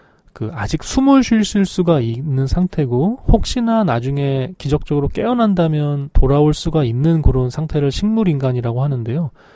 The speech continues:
뇌사는 뇌 전체가 죽었기 때문에 인공호흡기를 떼고 나면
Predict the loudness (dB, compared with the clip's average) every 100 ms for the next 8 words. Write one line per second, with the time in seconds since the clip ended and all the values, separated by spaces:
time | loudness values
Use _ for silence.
0 | -20 _ _ 2 4 6 4 4 4 4
1 | 4 4 6 4 4 0 0 2 2 2
2 | 0 0 0 2 2 0 -6 _ _ _
3 | -2 4 6 8 8 8 6 4 2 0
4 | 4 4 6 4